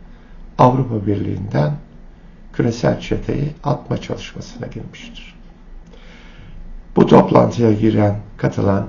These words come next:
İtalyan Başbakanı hariç, onu kenarda tutabiliriz, tamamının siyasi ömrü artık aylarla ölçülebilir. Oysa anın fotoğrafı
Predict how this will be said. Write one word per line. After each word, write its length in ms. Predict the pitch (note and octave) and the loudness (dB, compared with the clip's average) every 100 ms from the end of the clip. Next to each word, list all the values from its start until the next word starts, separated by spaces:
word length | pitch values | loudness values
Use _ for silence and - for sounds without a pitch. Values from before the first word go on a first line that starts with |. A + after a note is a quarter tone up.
| - | -8
İtalyan 520 | - B2+ A2 A2+ G#2 | -2 0 2 0 -2
Başbakanı 560 | G2+ - G#2+ - G#2 G2 | -4 -6 -8 -6 -6 -6
hariç, 580 | F#2+ F#2+ C3+ - - - - - - - - | -8 -8 -12 -14 -18 -20 -20 -20 -20 -10 -4
onu 200 | A2 G#2 | -4 -2
kenarda 460 | A#2 G#2 F#2+ G2+ | -2 -2 -6 -10
tutabiliriz, 760 | - - A#2 A2+ A2 C#3+ - - - - - - - - - - - | -12 -12 -10 -8 -10 -10 -14 -18 -20 -18 -20 -20 -20 -20 -20 -6 8
tamamının 580 | D3+ D3+ C3 A#2+ A#2 | 10 12 10 8 4
siyasi 640 | A2 - B2+ B2 B2 - B2+ | 0 2 4 4 2 2 4
ömrü 240 | A2 B2 | 4 4
artık 420 | A#2 G#2+ - - | 2 2 -4 -2
aylarla 560 | G2+ G2+ A2 G#2 A2 F#2+ - - | 2 2 2 0 -4 -6 -10 -6
ölçülebilir. 840 | - - - F#2+ - - - - - - - - - - - - - - - - - - - - - - - - - | -6 -6 -8 -8 -8 -12 -16 -18 -20 -20 -20 -20 -20 -20 -20 -20 -20 -20 -20 -20 -18 -20 -20 -20 -20 -20 -20 -10 2
Oysa 460 | B2+ A2 - G#2 A2 - - - - - - - - - - - | 2 2 0 -2 -2 -10 -20 -20 -20 -20 -20 -20 -20 -20 -20 -4
anın 360 | - A2+ A#2 B2 | 2 4 4 0
fotoğrafı 680 | - G#2+ - G2+ F#2+ - | 0 0 2 0 -2 -6